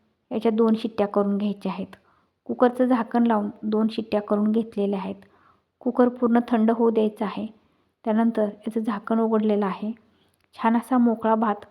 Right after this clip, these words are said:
करून घेतलेला आहे. एका ताटामध्ये काढून थंड होऊ द्यायचा आहे हा भात. त्यानंतर त्याच कुकरमध्ये मी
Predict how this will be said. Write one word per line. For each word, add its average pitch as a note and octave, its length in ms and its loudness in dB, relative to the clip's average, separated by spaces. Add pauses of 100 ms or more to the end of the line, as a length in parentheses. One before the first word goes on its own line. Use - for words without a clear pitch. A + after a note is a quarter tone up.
(320)
करून A3 280 2
घेतलेला G3+ 420 -2
आहे. G3 200 -8 (640)
एका A#3+ 260 2
ताटामध्ये A#3 460 4
काढून A3 400 2 (640)
थंड A#3 240 4
होऊ A#3+ 180 6
द्यायचा G#3+ 320 2
आहे G3+ 160 0
हा G3 180 -4
भात. G3+ 240 -6 (800)
त्यानंतर B3 500 4 (300)
त्याच A3+ 220 0
कुकरमध्ये A#3+ 580 2
मी A3 200 2